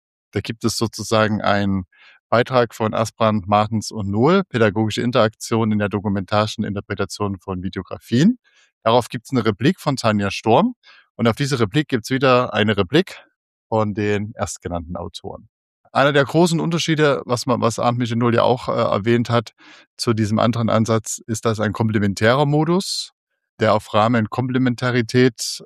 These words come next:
äh, und sozusagen im dritten explodierenden Interaktionsmodi darstellt, behauptet wird, der in dem anderen Ansatz auch deswegen nicht vorkommt, da man diese Modi aus der Gesprächsanalyse für Handeln und Organisation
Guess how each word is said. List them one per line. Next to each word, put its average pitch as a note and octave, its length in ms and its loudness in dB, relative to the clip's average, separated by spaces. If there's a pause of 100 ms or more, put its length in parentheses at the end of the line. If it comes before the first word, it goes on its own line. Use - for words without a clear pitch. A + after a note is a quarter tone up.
(100)
äh, A2+ 120 0
und G#2+ 380 2
sozusagen A2 480 0
im G#2 120 -2
dritten C#3 360 -2
explodierenden A#2 640 0
Interaktionsmodi G#2 1080 0
darstellt, G#2+ 640 0
behauptet B2 400 0
wird, F3 200 2 (680)
der A#2 420 6
in A2+ 140 -4
dem A2 160 -2
anderen A2 300 0
Ansatz A2+ 480 -2
auch G#2+ 120 -4
deswegen B2 400 -2
nicht G#2+ 140 -2
vorkommt, A#2+ 540 0 (360)
da A2 120 2
man G#2+ 180 2
diese B2+ 260 -2
Modi C3 380 4
aus A#2 140 2
der A2 160 0
Gesprächsanalyse A2 960 0
für F#2+ 200 -2
Handeln G#2+ 340 0
und G2 80 0
Organisation G#2+ 800 0